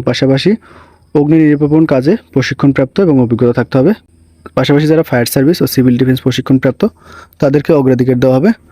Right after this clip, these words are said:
তবে যাদের শুধুমাত্র অগ্নি নির্বাপন কাজে অভিজ্ঞতা আছে তারাও কিন্তু আবেদন করতে পারবেন এবং পাশাপাশি শুধুমাত্র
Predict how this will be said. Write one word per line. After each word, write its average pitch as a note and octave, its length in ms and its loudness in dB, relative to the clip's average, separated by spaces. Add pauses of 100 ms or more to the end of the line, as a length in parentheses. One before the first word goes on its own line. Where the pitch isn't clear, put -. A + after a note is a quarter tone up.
তবে C#3+ 220 0
যাদের D3 220 0
শুধুমাত্র C#3 340 0 (100)
অগ্নি C3+ 240 0
নির্বাপন C3 400 2
কাজে C3+ 200 0
অভিজ্ঞতা A#2 360 -2
আছে D3 160 0
তারাও A#2 220 2
কিন্তু B2+ 180 2
আবেদন A#2+ 260 0
করতে C#3 180 -2
পারবেন D#3+ 200 0 (460)
এবং C#3 120 2 (120)
পাশাপাশি C3+ 360 0 (100)
শুধুমাত্র B2 320 2